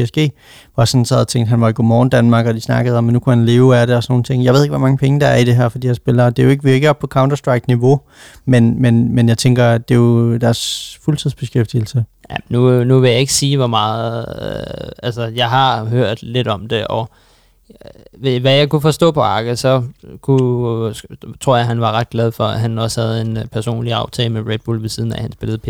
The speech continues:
Speaker 2: S G. Fordi
Speaker 1: Mm.
Speaker 2: det kan godt være, at du tror, at det er voldsomt mange penge, men s-, så mange penge er det heller ikke i forhold til, hvis du har et okay almindeligt job herhjemme.
Speaker 1: Præcis, men man kan så også sige,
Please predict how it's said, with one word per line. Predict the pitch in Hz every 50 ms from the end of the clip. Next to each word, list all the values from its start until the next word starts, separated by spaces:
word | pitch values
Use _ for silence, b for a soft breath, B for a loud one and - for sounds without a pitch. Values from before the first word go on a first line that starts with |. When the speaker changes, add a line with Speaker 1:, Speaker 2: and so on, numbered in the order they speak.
| - -
Speaker 2:
S | -
G. | - - - 110 107 - _ -
Fordi | - 151 131 120 117
Speaker 1:
Mm. | 117 101 B B B B B B B B B _ _ -
Speaker 2:
det |
kan | 117 107
godt | 117 120 123
være, | 139 139 135 135 131 127 123
at | 107 117 - _ _ _ -
du | - 120
tror, | - - - 131 123 117 110
at | 101 107 - -
det | 95 92 87 85
er | 87 98 - _ _ _ _ _ _ -
voldsomt | 107 107 113 117 123 123 - 139 127 110
mange | 107 107 107 110 110
penge, | - 117 110 113 113 110 - _ -
men | - -
s-, | - - - _ _
så | - - - - - - - 117
mange | 123 127 113 113 120
penge | 117 127 123 123 113
er | 110
det | 113 110
heller | 110 151 156 135
ikke | - - 123 104
i |
forhold | 104 - 113 113 113 113 110
til, | - 120 107
hvis | 107 110
du | - 113 110
har | 110 107 104
et | 113 - -
okay | 123 127 120 - 127 110 107
almindeligt | 117 110 113 110 110 113 110 -
job | 110 107
herhjemme. | 117 113 110 110 110 117 -
Speaker 1:
Præcis, | - 143 127 - 139 127 120 - -
men | 143 139 139
man | 139 135 131
kan | 139 131
så | 156
også | 156 147 139 -
sige, | 156 151 151 151 151 151